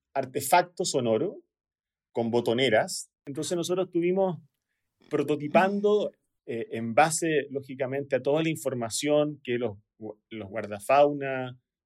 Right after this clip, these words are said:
los cuidadores, los científicos que trabajan ahí nos fueron otorgando. Además, los conocemos ya hace cinco años. Eh, hacemos un taller de interacción, un taller de diseño e interacción con el zoológico. Y,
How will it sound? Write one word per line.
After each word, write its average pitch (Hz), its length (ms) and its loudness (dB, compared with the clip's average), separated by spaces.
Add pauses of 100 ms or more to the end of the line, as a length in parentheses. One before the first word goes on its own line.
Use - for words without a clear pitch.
los 101 160 -10
cuidadores, 123 1080 0
los 104 180 -12
científicos 127 500 -4
que - 100 -8
trabajan 120 400 2
ahí 120 400 -4 (220)
nos - 160 -14
fueron 127 220 -2
otorgando. 127 460 2
Además, 139 220 2
los 143 100 -8
conocemos 139 520 -4
ya 143 100 2
hace 131 240 -2
cinco 135 360 0
años. 135 340 2 (360)
Eh, 104 140 -10 (140)
hacemos 127 320 0
un 127 120 -2
taller 127 260 0
de 131 60 -8
interacción, 127 560 -2
un 139 120 -8
taller 123 280 -2
de 139 60 -4
diseño 135 260 -4
e - 20 -4
interacción 143 640 -2 (180)
con 165 160 2
el 151 80 0
zoológico. 135 680 -2 (1000)
Y, 143 420 0